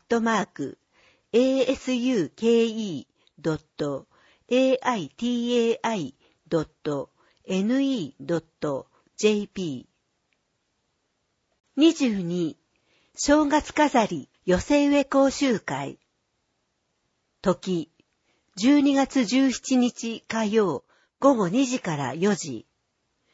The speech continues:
ところ、高岡農村環境改善センター。講師、グリーンアドバイザー、園芸ソムリエ、服部隆氏。定員、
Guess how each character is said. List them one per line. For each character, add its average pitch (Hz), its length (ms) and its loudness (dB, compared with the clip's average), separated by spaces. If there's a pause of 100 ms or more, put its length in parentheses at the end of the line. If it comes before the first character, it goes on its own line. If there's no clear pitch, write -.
(320)
と 175 140 -2
こ 185 180 2
ろ、 160 220 0 (440)
高 254 360 2
岡 254 280 0
農 247 180 4
村 262 340 2
環 240 260 -2
境 247 300 2
改 247 260 2
善 247 260 0
セ 247 220 -2
ン 202 80 -4
タ 135 500 -8
ー。 - 1000 -20
講 277 240 2
師、 - 320 -8 (500)
グ 196 160 4
リ 285 300 4
ー 277 40 2
ン 269 40 2
ア 262 80 2
ド 254 100 4
バ 269 160 4
イ 226 100 2
ザ 135 380 -4 (240)
ー、 233 140 2
園 254 160 0
芸 262 200 0
ソ 254 200 0
ム 226 120 2
リ 143 220 -4
エ、 123 180 -6 (200)
服 - 480 0
部 277 100 -2
隆 247 460 0
氏。 - 340 -10 (1160)
定 214 280 0
員、 190 380 -4